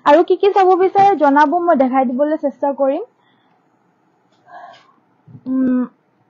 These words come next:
সঁফুৰাখনৰ পাছফালে ৰেড, সঁফুৰাখনৰ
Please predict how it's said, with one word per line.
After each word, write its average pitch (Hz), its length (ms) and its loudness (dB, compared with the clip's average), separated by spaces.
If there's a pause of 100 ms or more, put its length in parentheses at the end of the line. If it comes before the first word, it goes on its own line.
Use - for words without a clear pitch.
(840)
সঁফুৰাখনৰ 277 1000 -6
পাছফালে 254 680 -6 (220)
ৰেড, 247 420 -8 (3250)
সঁফুৰাখনৰ 285 880 -10